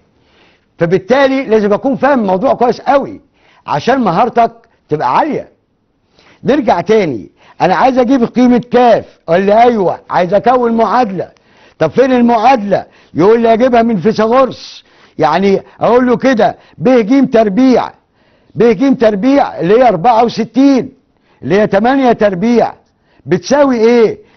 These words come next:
يقول لي: "بتساوي مربع الوتر، يعني خمسة وعشرين كاف تربيع،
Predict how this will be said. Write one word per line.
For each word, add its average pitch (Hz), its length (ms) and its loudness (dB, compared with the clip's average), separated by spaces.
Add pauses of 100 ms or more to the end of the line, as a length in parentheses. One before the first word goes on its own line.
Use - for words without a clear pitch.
يقول 208 180 2
لي: 247 100 -2
"بتساوي 220 720 0 (200)
مربع 208 640 0
الوتر، 254 540 0 (180)
يعني 175 340 0
خمسة 226 460 0
وعشرين 196 600 0
كاف 247 240 0
تربيع، 214 540 -2